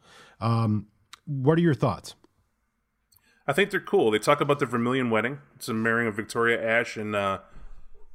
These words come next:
Speaker 2: King on High, can't remember,
Speaker 1: <laughs>
Speaker 2: to Tigurius. That's who it is. And the marriage of her and Tigurius. So that unites the Toreador and Assamites right there.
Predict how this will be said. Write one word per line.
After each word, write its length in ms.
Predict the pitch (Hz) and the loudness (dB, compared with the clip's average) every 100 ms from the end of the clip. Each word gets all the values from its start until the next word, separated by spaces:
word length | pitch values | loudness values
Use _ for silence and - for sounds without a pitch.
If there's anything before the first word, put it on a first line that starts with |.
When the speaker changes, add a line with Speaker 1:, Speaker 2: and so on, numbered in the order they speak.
| - - - _ _ _ _ _ | -20 -20 -20 _ _ _ _ _
Speaker 2:
King 280 | - 175 156 | 2 4 8
on 220 | 151 151 147 | 8 8 6
High, 460 | 147 147 147 147 | 6 8 10 8
can't 320 | 143 156 147 | 6 2 2
remember, 640 | 147 135 139 143 151 151 - - | 2 2 4 4 4 2 0 -12
Speaker 1:
<laughs> 180 | _ _ | _ _
Speaker 2:
to 580 | 180 - 151 - 160 147 | 2 4 0 0 2 2
Tigurius. 580 | 139 151 160 135 107 - | 2 4 8 8 6 2
That's 180 | 135 - | -2 0
who 80 | 123 | 0
it 80 | |
is. 260 | 110 95 - _ - - | 0 -2 -8 _ -16 -8
And 100 | 131 | 0
the 40 | 131 | 4
marriage 280 | 139 139 117 | 6 6 2
of 100 | 110 | 2
her 220 | 143 143 | 6 6
and 160 | 131 120 | 4 0
Tigurius. 600 | 127 110 127 104 95 - | -6 0 2 2 0 -6
So 120 | 123 | -2
that 160 | 123 127 | 0 0
unites 460 | 123 120 120 - | 0 0 0 -2
the 220 | 120 110 | 0 0
Toreador 380 | 107 117 107 104 | 2 0 2 2
and 80 | 107 | 0
Assamites 500 | 110 - 101 95 92 | 0 -2 -6 -8 -6
right 180 | 98 180 | -6 -4
there. 240 | 107 87 | -4 -6